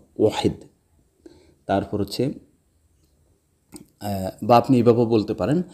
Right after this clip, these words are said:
যে ওয়া-, ওয়াহিদাস, আহ, সরি, আহ, ওয়াহিদাস মানে কত? এগারো। এগারো, এরপর সেকেন্ড কত? ইতনাইন। থার্ড কত? তালাতা। ওই যে ওখানে।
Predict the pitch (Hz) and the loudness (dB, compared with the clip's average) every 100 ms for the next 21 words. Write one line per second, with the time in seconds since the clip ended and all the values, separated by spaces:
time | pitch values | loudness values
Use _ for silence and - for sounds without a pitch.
0 | - _ 98 104 98 98 110 - - - | -20 _ -4 -2 2 2 2 -2 -10 -16
1 | - - 113 135 110 87 - - - _ | -18 -4 0 2 2 0 -4 -10 -16 _
2 | _ - 95 - 101 120 - - - - | _ -10 -8 -4 -2 -2 -6 -14 -12 -4
3 | 107 123 123 127 147 139 135 131 123 101 | 2 2 2 0 0 0 -2 -4 -4 -2
4 | 90 - _ _ _ - 120 117 113 107 | -4 -8 _ _ _ -4 0 2 2 0
5 | 139 - 123 131 143 139 135 175 180 - | -6 -4 -2 2 0 0 -4 -6 -8 -16
6 | _ - - 127 110 92 - _ _ _ | _ -4 -2 0 0 0 -6 _ _ _
7 | _ _ - 120 131 - 135 160 160 98 | _ _ -4 -2 -2 -4 -4 -6 -4 -4
8 | 104 107 - 76 - _ 160 165 147 - | -2 -4 -4 -8 -10 _ 2 4 4 2
9 | 117 | -2